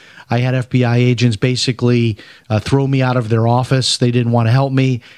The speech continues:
And then I had other F B I agents that were, were more helpful. In any case, none of them really did anything for me, but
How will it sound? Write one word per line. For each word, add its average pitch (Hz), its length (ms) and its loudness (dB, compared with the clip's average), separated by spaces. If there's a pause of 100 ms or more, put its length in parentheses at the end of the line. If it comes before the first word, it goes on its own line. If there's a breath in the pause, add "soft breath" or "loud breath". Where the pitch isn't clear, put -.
And - 80 0
then 131 80 4
I 135 60 -2
had 131 160 -2
other 147 240 2
F 135 160 -2
B 127 140 2
I 123 100 2
agents 120 580 0
that 120 360 -2
were, 113 400 0
were 113 240 2
more 143 240 2
helpful. 117 520 -2 (460 loud breath)
In 127 100 2
any 143 200 0
case, 123 360 -6
none 131 200 -2
of 123 100 -4
them 120 400 -2
really 123 260 2
did 139 200 0
anything 135 400 0
for 127 260 0
me, 123 160 2
but 120 260 -2